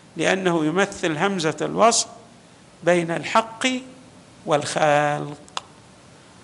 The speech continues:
فلا يقاس وجود المعصوم الذي هو الإمام زين العابدين بوجود أخته فاطمة العليلة. صحيح هي بنت للإمام الحسين، لكن هناك فارق، هذا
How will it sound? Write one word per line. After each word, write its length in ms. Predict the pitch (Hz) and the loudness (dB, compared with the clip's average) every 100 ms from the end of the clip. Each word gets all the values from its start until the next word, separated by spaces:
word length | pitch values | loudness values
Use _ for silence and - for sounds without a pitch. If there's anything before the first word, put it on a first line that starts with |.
| - - - | -20 -20 -6
فلا 1600 | - 156 147 147 - - - - - - - - - 165 202 262 | 2 4 4 0 -6 -16 -20 -20 -20 -20 -20 -20 -10 2 6 6
يقاس 600 | 262 220 226 214 190 175 | 6 4 6 6 6 2
وجود 420 | 165 151 202 180 | 0 0 0 2
المعصوم 800 | 175 170 147 - 170 151 151 160 | 2 2 2 2 0 2 0 -2
الذي 360 | 151 156 160 151 | -4 -4 -4 -2
هو 160 | 165 165 | 0 2
الإمام 420 | 165 170 185 160 | 2 4 4 2
زين 240 | 180 185 | -2 0
العابدين 680 | 180 170 180 180 196 196 196 - - - - - - | 2 2 2 0 0 -2 -6 -16 -20 -20 -20 -20 -6
بوجود 540 | 156 170 165 170 190 - | 2 4 4 4 2 2
أخته 520 | 196 165 - 170 170 | -2 -2 0 0 0
فاطمة 640 | 165 160 156 170 165 165 165 - - - - | 2 0 2 0 0 0 -4 -16 -20 -20 -8
العليلة. 560 | 143 135 151 151 147 - - - - - - - - - | -2 0 0 -6 -10 -14 -20 -20 -20 -20 -20 -20 -20 -8
صحيح 460 | - - 226 - 160 | -6 -4 -4 -4 -2
هي 160 | 156 | -2
بنت 380 | 143 202 185 - | 2 2 2 0
للإمام 480 | 151 156 175 180 170 | -2 0 2 4 2
الحسين، 460 | 165 165 180 214 | 0 0 2 4
لكن 320 | 185 165 170 170 - - - - - | 4 2 0 -4 -10 -20 -20 -20 -8
هناك 360 | 151 156 151 165 | -2 0 0 -2
فارق، 680 | 156 160 190 202 214 - - | 2 4 4 2 0 -4 0
هذا 440 | 151 156 156 165 | 0 2 -2 -4